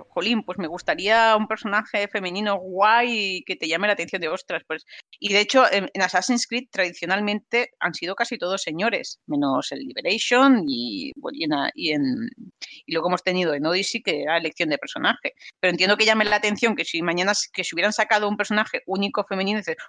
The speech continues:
"Ostras, pues en Assassin's Creed, pues han puesto un personaje femenino como elección". Entiendo que llame la atención, pero también entiendo lo que decís de cuando deje de ser noticia de que haya una señora protagonizando un juego. Y de hecho, a ver, que somos el cincuenta por ciento de la población.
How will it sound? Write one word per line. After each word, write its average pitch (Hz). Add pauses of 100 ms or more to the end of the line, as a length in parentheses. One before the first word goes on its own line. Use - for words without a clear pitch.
"Ostras, 202
pues 165
en 139
Assassin's 170
Creed, 190
pues 175
han -
puesto 202
un 208
personaje 151
femenino 160
como 147
elección". 170 (260)
Entiendo 196
que 226
llame 214
la 226
atención, 160
pero 165
también 175
entiendo 208
lo 226
que 202
decís 190
de 190 (260)
cuando 190
deje 196
de 214
ser 202
noticia 208
de 214
que 202
haya 180
una 190
señora 185
protagonizando 175
un 143
juego. 160 (360)
Y 185
de 185
hecho, 196
a 202
ver, 208
que -
somos 226
el 262
cincuenta 190
por -
ciento 208
de 214
la -
población. 156